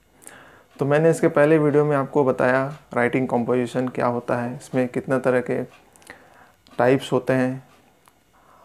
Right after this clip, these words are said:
और हम लोगों ने, मैंने आप, हम लोगों ने ये भी discuss किया था कि short compositions का word limit कितना है, long compositions का word limit कितना है, short compositions के अंदर क्या-क्या topics आते हैं, long को-,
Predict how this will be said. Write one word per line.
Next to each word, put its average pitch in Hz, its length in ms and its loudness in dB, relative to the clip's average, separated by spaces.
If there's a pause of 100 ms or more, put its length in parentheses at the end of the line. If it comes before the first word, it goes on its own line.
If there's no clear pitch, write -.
(360)
और 151 180 2
हम 147 180 0
लोगों 151 300 2
ने, 156 160 0
मैंने 143 420 -2
आप, 147 200 -2 (100)
हम 139 120 -4
लोगों 139 200 2
ने 143 60 -2
ये 139 80 2
भी 139 120 0
discuss 135 360 -2
किया 165 180 0
था 143 120 -6
कि 131 220 -2 (600)
short 131 160 2
compositions 131 680 -2
का 127 100 0
word 127 240 2
limit 127 300 0
कितना 131 300 -2
है, 123 300 -8 (180)
long 131 280 0
compositions 131 600 -2
का 131 100 -2
word 127 220 0
limit 127 260 -4
कितना 127 320 -4
है, 120 200 -8 (600)
short 156 200 2
compositions 139 560 0
के 135 80 -2
अंदर 127 200 0
क्या-क्या 123 320 -2
topics 123 420 -2
आते 120 220 -2
हैं, 120 160 -2
long 127 280 0
को-, 127 220 0